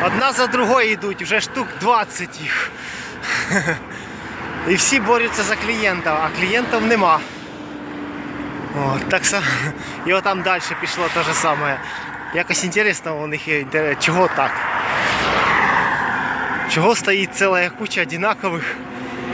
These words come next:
Ні, ну, може, вони і різні там морожені у них, але все одно інтересно. Ну, я не бачив, щоб у них там асортимент чо-, чого-то був великий. Я думав, то все, ні,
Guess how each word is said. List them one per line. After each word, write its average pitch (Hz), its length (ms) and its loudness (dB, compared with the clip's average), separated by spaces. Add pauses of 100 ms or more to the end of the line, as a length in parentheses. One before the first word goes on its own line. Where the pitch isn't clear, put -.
(360)
Ні, 190 100 4
ну, 180 120 4
може, 190 240 4
вони 190 200 4
і 202 60 2
різні 226 400 2
там 175 160 0
морожені 160 540 2
у 151 80 2
них, 147 180 0
але 165 80 0
все 190 180 -2
одно 190 180 2
інтересно. 139 480 0 (1040)
Ну, 175 60 4
я 180 80 4
не 196 100 2
бачив, 208 260 0
щоб 147 180 -4
у 151 40 -2
них 147 120 -4
там 143 200 -2
асортимент 143 760 0 (120)
чо-, 131 60 -6 (280)
чого-то 135 340 0
був 123 240 0 (160)
великий. 135 400 2 (2000)
Я 214 120 2
думав, 226 360 4
то 214 120 6
все, 240 340 2
ні, 220 280 4